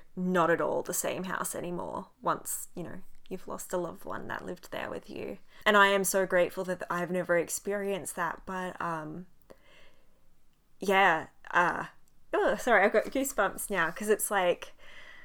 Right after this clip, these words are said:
yeah, that's something I'm, thankfully I've never had to experience, but I, uh, I could see how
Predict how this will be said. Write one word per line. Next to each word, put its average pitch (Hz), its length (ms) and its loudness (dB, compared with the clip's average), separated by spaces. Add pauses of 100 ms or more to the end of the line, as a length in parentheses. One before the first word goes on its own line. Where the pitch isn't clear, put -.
(680)
yeah, 202 100 0
that's 196 200 0
something 214 300 0
I'm, 190 140 2 (100)
thankfully 196 440 0
I've 185 140 2
never 175 280 0
had 165 260 -2
to 190 360 -2 (100)
experience, 185 840 -4
but 165 320 -6
I, 175 480 -4 (720)
uh, 175 420 -4 (840)
I 180 140 -4
could 180 180 -4
see 196 220 0
how 175 320 0